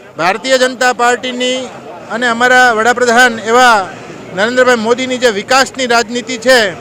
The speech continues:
એના માધ્યમથી અમે યાર્ડમાં ભારતીય જનતા પાર્ટી પ્રેરિત દસ ખેડૂતના સભ્યોને જ્યારે ઉતાર્યા છે અને એક પ્રતિનિધિ હું પણ છું, ત્યારે આ ચૂંટણીમાં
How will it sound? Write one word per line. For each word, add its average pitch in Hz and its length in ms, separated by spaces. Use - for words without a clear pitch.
એના 233 180
માધ્યમથી 254 520
અમે 247 240
યાર્ડમાં 240 680
ભારતીય 220 400
જનતા 262 280
પાર્ટી 254 360
પ્રેરિત - 380
દસ 247 200
ખેડૂતના 254 680
સભ્યોને 247 600
જ્યારે 220 220
ઉતાર્યા 262 440
છે 175 280
અને 208 160
એક 247 200
પ્રતિનિધિ 247 440
હું 220 220
પણ 269 200
છું, 247 160
ત્યારે 247 420
આ 240 140
ચૂંટણીમાં 247 540